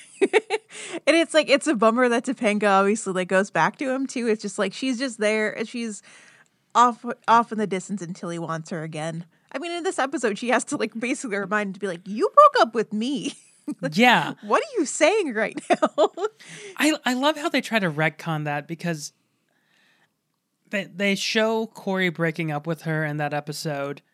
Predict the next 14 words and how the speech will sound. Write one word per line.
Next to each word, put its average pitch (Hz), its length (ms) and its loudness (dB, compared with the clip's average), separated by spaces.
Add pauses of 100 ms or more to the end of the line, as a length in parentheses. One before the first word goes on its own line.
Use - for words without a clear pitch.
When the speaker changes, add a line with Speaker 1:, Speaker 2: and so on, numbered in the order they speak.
(100)
Speaker 1:
Mm-hmm. 185 400 -8
Speaker 2:
and 170 420 0
he 156 800 -4 (600)
runs 175 420 0
away, 151 800 0
he 170 220 -2
walks 156 320 0
away, 143 440 -4 (280)
and 175 80 -2
then 170 100 2
she 190 200 0
runs 170 320 2
after 160 340 2
him, 156 500 -2